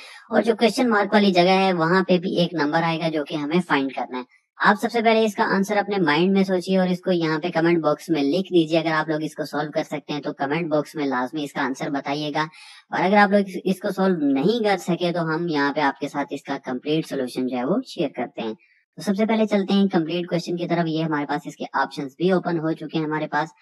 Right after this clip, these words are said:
तो इसमें आपको solution मैं आपको समझाता चलूं कि ये एक,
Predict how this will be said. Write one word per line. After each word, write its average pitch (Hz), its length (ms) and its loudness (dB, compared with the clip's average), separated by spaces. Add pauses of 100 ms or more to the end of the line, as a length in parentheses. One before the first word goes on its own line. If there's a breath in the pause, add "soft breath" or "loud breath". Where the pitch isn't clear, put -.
(380 soft breath)
तो 202 120 -2
इसमें 226 280 0
आपको 208 300 2
solution 180 400 0
मैं 180 100 0
आपको 175 280 -4
समझाता 147 440 -2
चलूं 170 260 -2
कि 170 180 -6
ये 170 260 0
एक, 175 180 -6